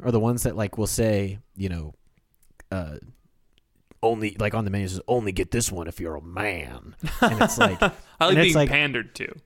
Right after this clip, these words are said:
Speaker 1: yes, I like being pandered to because I like that pizza 'cause it has hamburger, Italian sausage, Canadian bacon, regular bacon, pepperoni.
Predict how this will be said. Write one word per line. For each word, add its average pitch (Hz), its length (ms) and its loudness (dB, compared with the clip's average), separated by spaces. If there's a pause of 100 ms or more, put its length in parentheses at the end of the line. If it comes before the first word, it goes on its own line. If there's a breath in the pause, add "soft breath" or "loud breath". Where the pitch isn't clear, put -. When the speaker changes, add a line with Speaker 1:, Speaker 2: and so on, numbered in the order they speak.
(200)
Speaker 1:
yes, 160 260 0
I 139 80 2
like 180 140 4
being 165 180 -2
pandered 143 260 0
to 123 100 0
because 113 240 0
I 120 100 2
like 143 240 0
that 127 160 -2
pizza 131 340 0
'cause 120 180 -2
it 117 80 0
has 104 260 -2 (300 soft breath)
hamburger, 127 520 2
Italian 127 340 0
sausage, 117 400 -2
Canadian 123 360 0
bacon, 117 300 -2
regular 117 340 -2
bacon, 110 360 -4
pepperoni. 110 680 -2